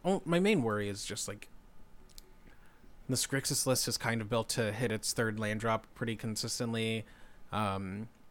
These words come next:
needing, having a double red spell in your deck is really awkward. So maybe, I don't know, Bedlam seems great in the matchups where your mana is untouched, but in any matchup with Wasteland, it seems kind of uncastable.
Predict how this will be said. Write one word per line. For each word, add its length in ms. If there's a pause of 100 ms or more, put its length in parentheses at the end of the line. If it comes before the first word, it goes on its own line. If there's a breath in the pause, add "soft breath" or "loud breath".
(400)
needing, 500
having 280
a 60
double 760
red 340
spell 260
in 100
your 100
deck 240
is 280
really 340
awkward. 680 (760 loud breath)
So 420
maybe, 600 (1500 loud breath)
I 60
don't 100
know, 60 (100)
Bedlam 440
seems 260
great 280
in 140
the 60
matchups 380
where 100
your 100
mana 360
is 580
untouched, 560
but 100
in 140
any 200
matchup 460
with 180
Wasteland, 460
it 100
seems 300 (100)
kind 220
of 60
uncastable. 720